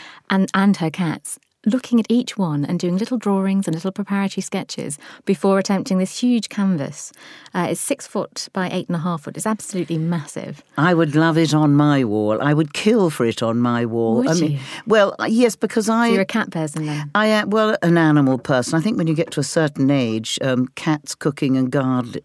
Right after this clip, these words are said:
Speaker 2: gardening or dogs or something suddenly become more, more interesting than, um, rock and roll stars, <laughs>
Speaker 1: <laughs>
Speaker 2: 'cause I've had a sort of mad past. But, you know, I particularly like this because you can see that the woman who commissioned it had done it for the love of her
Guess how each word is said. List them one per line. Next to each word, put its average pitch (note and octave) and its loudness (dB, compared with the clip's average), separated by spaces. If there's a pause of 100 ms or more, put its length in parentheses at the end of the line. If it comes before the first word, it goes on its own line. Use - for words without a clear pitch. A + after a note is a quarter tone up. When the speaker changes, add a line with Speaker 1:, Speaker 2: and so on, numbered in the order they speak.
Speaker 2:
gardening A2 -2
or A2+ 0
dogs G#2 -2
or G2+ -8
something B2+ -2 (220)
suddenly D3 0
become C#3+ -2
more, C#3 2
more C3+ 0
interesting B2+ -2
than, C3 0
um, C3 -2
rock C3 -4
and C3+ -2
roll C3 -2
stars, G2 -4
<laughs> G3+ -2 (420)
Speaker 1:
<laughs> F#3+ 2
Speaker 2:
'cause F3 0
I've D#3 2
had D3 0
a D3+ 2
sort C#3+ 0
of C3+ 0
mad C3+ 2
past. B2 -2 (460)
But, F3 2 (100)
you F#3 2
know, F#3+ 4
I G#3 2 (140)
particularly F#3 0
like D3 2
this D3 -2
because E3+ -4
you F3+ 0
can F3+ -2
see E3+ 0 (440)
that D3+ -2
the E3 2
woman G3 2
who F#3 0
commissioned E3 2
it A#2+ -6
had C#3 -2
done D#3 2
it D#3 0
for D3 -2
the C3+ 0
love D3 2
of D3 0
her D#3 -2